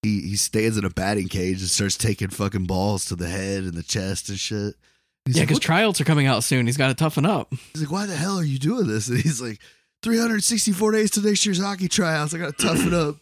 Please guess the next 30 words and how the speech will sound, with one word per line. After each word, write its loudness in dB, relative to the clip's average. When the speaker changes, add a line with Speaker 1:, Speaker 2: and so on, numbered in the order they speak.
Speaker 2:
<laughs> 4
Speaker 1:
Yeah, 2
I 2
fucking -6
love -6
it. 0
Speaker 2:
I 6
love 4
that 2
the -2
little 4
kid 2
gets 2
in 2
there 2
and 2
starts 2
to 4
try 2
to 2
take 0
the 0
ball. 0
Speaker 1:
<laughs> 0
"Hey, 0
mister, 0
you 4
need 4
a 2
helmet." 0